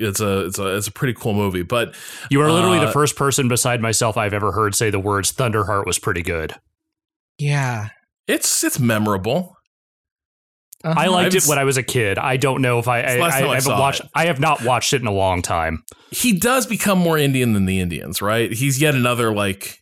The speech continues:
Speaker 1: he's
Speaker 2: Mm-hmm.
Speaker 1: an F B I agent who goes out there and, like, vision quests a crime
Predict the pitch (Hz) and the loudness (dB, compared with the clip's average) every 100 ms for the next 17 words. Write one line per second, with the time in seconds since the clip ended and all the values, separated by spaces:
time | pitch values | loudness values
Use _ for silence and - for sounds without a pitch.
0 | _ 117 113 143 143 156 156 127 120 117 | _ -2 0 2 2 0 0 0 2 2
1 | 113 113 98 101 98 98 98 98 90 87 | 0 -2 -2 -2 0 -2 -2 -2 -2 -2
2 | 82 - _ _ _ - 107 101 101 98 | -6 -12 _ _ _ -6 -2 0 0 0
3 | 95 90 - - _ _ _ _ _ _ | 0 -4 -8 -18 _ _ _ _ _ _
4 | _ _ _ _ _ _ 123 104 127 117 | _ _ _ _ _ _ -12 -2 -2 0
5 | 127 143 123 - 117 - 117 120 131 131 | 0 0 0 0 -2 -2 -2 0 0 -2